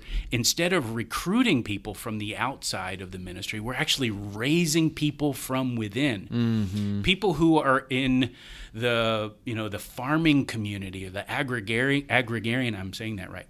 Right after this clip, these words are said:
Speaker 1: agrigarian
Speaker 2: Yeah, you got
Speaker 1: world.
Speaker 2: that.
Speaker 1: Yeah,
Speaker 2: Yeah, yeah.
Speaker 1: something like, I
Speaker 2: Yeah.
Speaker 1: swear I went to school.
Speaker 2: <laughs>
Speaker 1: People from agrigarian communities get this, right?
Speaker 2: Sure.
Speaker 1: Farm systems. If, you know, people who play baseball, sports, it's,
Speaker 2: Oh,
Speaker 1: it's
Speaker 2: yeah.
Speaker 1: the same analogy. Like,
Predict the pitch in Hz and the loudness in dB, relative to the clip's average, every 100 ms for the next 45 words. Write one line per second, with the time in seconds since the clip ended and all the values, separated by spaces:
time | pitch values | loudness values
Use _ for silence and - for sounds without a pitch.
0 | - 95 110 107 110 104 113 101 92 85 | -10 -8 -6 -6 -8 -6 -8 -8 -4 2
1 | 120 185 131 113 139 196 127 185 131 165 | 4 6 4 2 0 -2 0 0 2 2
2 | 113 107 95 123 - 151 156 127 113 110 | 0 -4 -4 0 2 4 4 2 0 -2
3 | - 95 92 - 285 - 277 - 196 - | -4 -6 -6 8 8 10 8 8 2 0
4 | 233 - - 202 208 185 - 170 165 - | -8 -10 0 2 2 -2 2 4 4 4
5 | 127 147 135 113 127 165 151 107 101 110 | 2 4 2 4 4 4 4 2 -2 -4
6 | 98 92 92 90 95 123 - - 110 135 | -4 -4 -6 -6 -4 -4 -6 -10 -2 2
7 | 202 147 104 87 - - - - 107 127 | 2 0 -6 -8 -8 -10 -10 -8 -4 -4
8 | - - - 202 95 156 165 196 185 160 | -6 -6 2 4 4 4 4 4 2 0
9 | - 95 - 92 - 143 143 - - 151 | -2 -4 -8 -10 0 2 2 -6 -6 -2
10 | 127 110 170 175 165 175 165 151 113 113 | -2 0 -2 0 0 0 0 -2 -2 -2
11 | 135 - 123 87 - - 151 151 98 - | -2 -2 -6 -6 -8 -6 -2 -2 -2 -4
12 | 113 110 107 90 87 - 127 143 131 120 | 4 6 8 6 2 0 0 0 0 -2
13 | 135 127 98 90 92 104 101 | -2 -4 -6 -10 -8 -8 -8